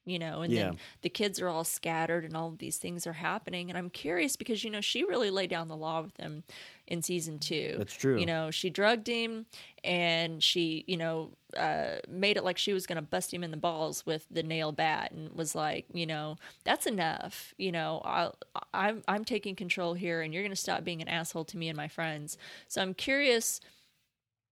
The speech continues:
Speaker 1: what happened after that. Like, what type of relationship did they have? Did they just,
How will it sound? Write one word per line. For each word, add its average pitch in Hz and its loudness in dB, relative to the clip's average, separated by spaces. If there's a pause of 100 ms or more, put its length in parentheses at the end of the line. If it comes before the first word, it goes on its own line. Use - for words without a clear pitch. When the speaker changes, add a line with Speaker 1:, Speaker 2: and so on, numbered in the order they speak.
(200)
Speaker 1:
what 196 4 (100)
happened 175 0
after 180 0
that. 233 4
Like, 170 0
what 190 2
type 185 0
of 170 -4
relationship 180 0
did 170 -4
they 165 -2
have? 185 0
Did 185 0
they 170 2
just, 175 0